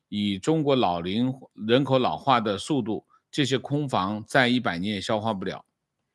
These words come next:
情况坐标呼和浩特，房价跌了，我也想买房，可房主丝毫不让价，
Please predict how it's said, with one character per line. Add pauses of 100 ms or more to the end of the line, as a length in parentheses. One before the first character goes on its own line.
(800)
情
况
坐
标
呼
和
浩
特，
房
价
跌
了， (440)
我
也
想
买
房， (260)
可
房
主
丝
毫
不
让
价，